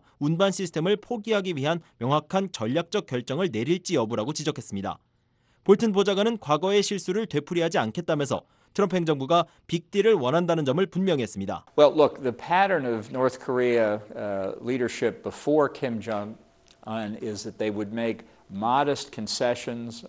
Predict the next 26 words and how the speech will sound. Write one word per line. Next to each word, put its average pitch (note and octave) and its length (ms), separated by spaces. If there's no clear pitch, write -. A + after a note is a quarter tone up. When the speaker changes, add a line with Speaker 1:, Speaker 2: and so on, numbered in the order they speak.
Speaker 2:
on G2+ 180
their G2 180
nuclear G2+ 320
program G#2 540
in A2 40
Speaker 1:
김정은 G#3+ 360
Speaker 2:
exchange G3+ 60
Speaker 1:
위원장 G3+ 320
Speaker 2:
for D3+ 80
Speaker 1:
이전의 F#3+ 340
북한 F#3+ 260
지도자들의 E3+ 540
양상을 E3+ 400
보면 C#3+ 300
북한은 E3 360
핵 A3+ 160
프로그램에 F#3+ 480
대한 F3 240
적당한 D#3 560
양보를 C3+ 420
대가로 D3 480
분명한 F3+ 420
경제적 D3+ 520
이익을 C3 320
얻어왔다는 C3+ 580
설명입니다. A2 580